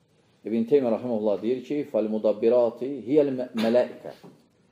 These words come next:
Yəni, e, işə baxanlar o mələklərdir, ulduzlar yox. Onlar ulduzlara gətirirlər dəlil. Amma sonra gətirirlər ki, Allah Taala and içib ulduzlara.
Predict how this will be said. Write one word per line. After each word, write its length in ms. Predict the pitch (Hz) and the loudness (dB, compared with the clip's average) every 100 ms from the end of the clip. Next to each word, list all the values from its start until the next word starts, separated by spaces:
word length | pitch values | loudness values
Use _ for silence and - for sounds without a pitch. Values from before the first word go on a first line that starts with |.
| _ _ _ _ - | _ _ _ _ -10
Yəni, 260 | 98 113 117 - _ _ - | -6 -4 -6 -10 _ _ -10
e, 80 | 50 50 50 50 50 50 - - - _ _ | -8 -6 -8 -8 -10 -12 -14 -18 -20 _ _
işə 160 | - 139 | -4 0
baxanlar 440 | 131 117 113 135 143 | 0 -2 -2 0 0
o 40 | |
mələklərdir, 600 | 120 120 117 131 120 - - - | 0 -2 0 2 2 -2 -10 -12
ulduzlar 500 | 101 104 113 - 123 | -10 -6 -4 2 4
yox. 180 | 117 87 - - _ _ _ _ _ _ _ _ - | 4 2 -4 -20 _ _ _ _ _ _ _ _ -6
Onlar 260 | 95 123 113 | 2 2 2
ulduzlara 480 | 113 110 107 120 127 | 0 -2 2 4 4
gətirirlər 400 | - 90 82 78 | 2 -6 -10 -8
dəlil. 280 | 78 76 65 _ _ _ _ - _ _ _ _ _ _ 196 190 - - - - | -8 -8 -10 _ _ _ _ -20 _ _ _ _ _ _ -20 -20 -20 -20 -20 -2
Amma 340 | 139 180 160 113 87 - _ _ _ _ _ _ _ _ _ | 0 4 4 4 -2 -14 _ _ _ _ _ _ _ _ _
sonra 200 | - 156 143 | 2 2 2
gətirirlər 500 | - 147 156 135 117 | 0 -2 2 2 2
ki, 160 | 151 165 | -2 -2
Allah 300 | 120 127 117 | 0 2 2
Taala 220 | 127 139 143 | 2 2 2
and 120 | 131 | -2
içib 240 | 110 117 101 | -4 -6 -6
ulduzlara. 420 | 95 - 78 | -10 -8 -8